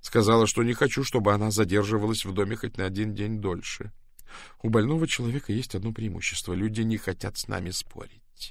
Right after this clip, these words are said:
Поэтому Франк и сделал все, как я хотела, и она уехала. Уехала, наверное, как настоящая великомученица во всей своей неземной кротости и великолепии».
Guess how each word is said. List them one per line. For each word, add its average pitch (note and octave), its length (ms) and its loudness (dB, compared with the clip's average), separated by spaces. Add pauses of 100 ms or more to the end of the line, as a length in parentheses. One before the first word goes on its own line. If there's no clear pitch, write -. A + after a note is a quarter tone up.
(720)
Поэтому A#2 320 8
Франк C#3 360 -2
и D#3 60 -2
сделал G#2+ 420 2
все, C#3 360 -6
как F2+ 200 -4
я F#2 60 0
хотела, F2 380 -4
и F#2+ 120 -6
она E3 200 -4
уехала. G2+ 460 -6 (640)
Уехала, C#3 420 8
наверное, A#2+ 440 6
как A2+ 160 -4
настоящая A#2 600 4
великомученица G#2+ 1120 -2 (580)
во G2+ 80 -2
всей G#2+ 200 2
своей G2+ 360 2
неземной F#2+ 500 0
кротости - 520 -4
и F2+ 100 -2
великолепии». F2+ 800 -4